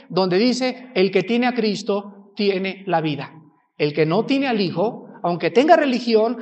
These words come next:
aunque vaya a una iglesia, aunque haga circo, maroma y teatro, no tiene la vida". Entonces, ¿quién es un cristiano? La mejor definición es la persona que tiene al Espíritu de Dios morando dentro de él. Pedro en su primera carta explica y nos dice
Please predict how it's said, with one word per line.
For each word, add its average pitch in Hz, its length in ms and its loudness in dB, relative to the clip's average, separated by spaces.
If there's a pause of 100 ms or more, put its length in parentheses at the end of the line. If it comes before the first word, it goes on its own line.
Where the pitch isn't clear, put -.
(120)
aunque 180 240 0
vaya 196 180 6
a 311 60 0
una 339 80 2
iglesia, 233 640 0
aunque 185 260 2
haga 233 320 6
circo, 285 260 0
maroma 247 280 4
y 240 80 0
teatro, 208 580 0
no 214 320 2
tiene 190 400 -6
la 170 140 0
vida". 147 420 -4 (240)
Entonces, 220 400 0
¿quién 339 220 2
es 311 120 2
un 302 100 0
cristiano? 294 600 -2
La 208 140 0
mejor 233 260 0
definición 214 500 0
es - 220 -4 (180)
la 170 200 0
persona 180 720 -6
que 170 120 0
tiene 170 440 -4
al 160 140 -2
Espíritu 196 440 -2
de 180 100 -2
Dios 160 300 -2 (160)
morando 165 640 -4
dentro 156 320 -4
de 147 80 -4
él. - 180 -16 (800)
Pedro 208 240 6
en 262 80 0
su 233 80 -4
primera 226 320 2
carta 226 200 4
explica 240 380 0
y 220 60 2
nos 208 160 0
dice 302 340 0